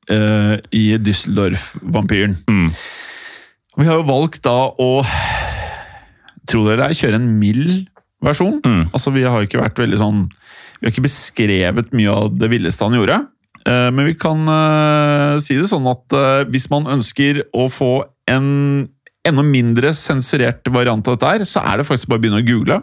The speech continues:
Speaker 2: Mm.
Speaker 1: Og lese om drapene, så er det, det er ganske heftige saker. Men jeg føler at det å beskrive det i mer detalj, det hører mer til Synderen er True Crime Podden, de podcastene der,
Speaker 2: Mm.
Speaker 1: enn i Historiepodden. Vi går gjennom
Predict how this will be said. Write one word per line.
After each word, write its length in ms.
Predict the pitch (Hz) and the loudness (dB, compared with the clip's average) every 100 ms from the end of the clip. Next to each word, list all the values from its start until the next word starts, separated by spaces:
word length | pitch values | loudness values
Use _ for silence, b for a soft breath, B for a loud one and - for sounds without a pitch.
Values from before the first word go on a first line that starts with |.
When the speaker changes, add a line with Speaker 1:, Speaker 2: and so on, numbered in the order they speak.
| - | 0
Speaker 2:
Mm. 220 | 127 113 107 B | 2 2 0 B
Speaker 1:
Og 120 | - 151 | -2 0
lese 480 | 160 131 98 - 135 | 2 2 0 -2 -2
om 80 | |
drapene, 400 | 127 104 - 143 | 0 0 0 -2
så 160 | 165 - - | 0 -2 0
er 220 | 107 104 | 0 2
det, 460 | 110 135 139 139 131 | 2 2 2 0 0
det 80 | 131 | 0
er 80 | |
ganske 320 | 127 - - 147 151 151 147 147 | 0 -2 0 2 2 2 2 2
heftige 640 | 151 - - - _ - 101 104 107 | 0 -2 -10 -14 _ 0 2 2 0
saker. 460 | - 104 - 107 | 0 -2 0 0
Men 140 | 120 131 | 2 0
jeg 60 | 147 | 2
føler 160 | 123 | 0
at 160 | 120 - B B B B B _ _ | -2 -6 B B B B B _ _
det 120 | 110 123 | 0 2
å 160 | 131 139 | 2 0
beskrive 520 | 131 - - 104 104 | -2 -2 0 0 2
det 80 | 120 | 0
i 60 | |
mer 100 | 123 110 | 0 0
detalj, 360 | 131 151 151 | 0 0 0
det 160 | 135 135 | 0 0
hører 220 | 139 123 | 2 0
mer 200 | 120 104 | 0 0
til 420 | 107 117 107 104 98 - | 0 0 0 0 -2 -4
Synderen 480 | - 123 98 - | -2 0 0 0
er 60 | 107 | -2
True 180 | - 107 | 0 -2
Crime 200 | - 107 | 0 -2
Podden, 240 | 110 101 107 | -2 -2 0
de 140 | 107 | 0
podcastene 580 | 113 110 101 - - 110 | 0 -2 -2 -4 -2 0
der, 300 | 107 110 123 - | 0 0 -2 0
Speaker 2:
Mm. 240 | 101 78 | 0 0
Speaker 1:
enn 120 | 113 117 | 0 0
i 80 | 123 | 0
Historiepodden. 480 | 117 95 104 101 107 | 0 0 0 0 -2
Vi 120 | 123 | 0
går 180 | 123 113 | 0 0
gjennom 260 | 113 113 | 0 -2